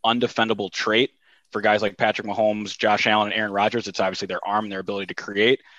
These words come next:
For Lamar Jackson, it's his feet. He's the most athletic player in N F L history to ever touch a football.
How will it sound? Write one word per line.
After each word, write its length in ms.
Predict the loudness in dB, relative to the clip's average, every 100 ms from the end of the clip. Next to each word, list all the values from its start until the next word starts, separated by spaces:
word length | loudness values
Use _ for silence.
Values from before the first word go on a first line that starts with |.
| -16
For 140 | -2 0
Lamar 260 | 4 2
Jackson, 420 | 4 4 2 -2 -8
it's 200 | -8 -8
his 160 | -8
feet. 240 | -8 -8 -4
He's 160 | -4
the 80 | -2
most 240 | -2 0 -2
athletic 500 | -2 0 2 0 -2 _ _ _ _
player 300 | 0 4 4
in 60 | 4
N 100 | 2
F 100 | 2
L 100 | 0
history 300 | 0 -2 -2
to 80 | 0 0
ever 200 | 0 0
touch 200 | -2 -2
a 60 |
football. 480 | -6 -2 2 4